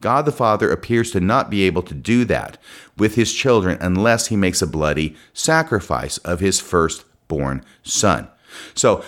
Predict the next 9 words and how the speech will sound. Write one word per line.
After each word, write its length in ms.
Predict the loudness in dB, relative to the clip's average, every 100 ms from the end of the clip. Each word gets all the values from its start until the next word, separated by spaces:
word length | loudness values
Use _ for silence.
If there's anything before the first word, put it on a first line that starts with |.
| -10
that 240 | 0 2 2
seems 220 | 0 2
very 260 | 2 2 2
strange, 560 | 0 0 0 -2 -10 -18 -12 0
that 240 | 0 2
we 340 | -2 -2 -4 -10 _ _
as 300 | -2 0 -2 -10 _ -14
human 440 | -2 0 2 2
beings 520 | 2 2 0 -4 -14